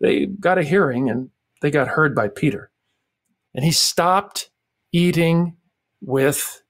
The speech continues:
the Gentile Christians. He walked back on his theology. The issue was splitting the church. And in Galatians chapter two, we read that Paul discovered this on the back of one of his missionary journeys.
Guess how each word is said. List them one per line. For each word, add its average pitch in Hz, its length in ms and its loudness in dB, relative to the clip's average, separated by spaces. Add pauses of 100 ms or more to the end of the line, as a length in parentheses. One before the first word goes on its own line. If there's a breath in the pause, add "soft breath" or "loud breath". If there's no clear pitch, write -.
(560)
the 135 480 0 (240)
Gentile 135 480 0
Christians. - 680 -6 (720)
He 139 80 -4
walked 156 320 0
back 190 300 0
on 117 120 -2
his 135 200 -2
theology. 160 540 0 (520 soft breath)
The 196 120 2
issue 220 220 2
was 190 180 2
splitting 220 460 2
the 202 80 2
church. 202 480 -2 (300 loud breath)
And 247 180 2
in 202 160 0
Galatians 208 580 2
chapter 214 360 0
two, 196 440 0 (280 soft breath)
we 175 140 0
read 202 360 0
that 185 180 -2
Paul 214 600 2 (100)
discovered 170 540 0
this - 380 -6 (300)
on 156 120 0
the 151 60 -4
back 175 260 2
of 151 80 -8
one 165 140 2
of 165 80 0
his 151 140 -2
missionary 165 440 2
journeys. 143 540 0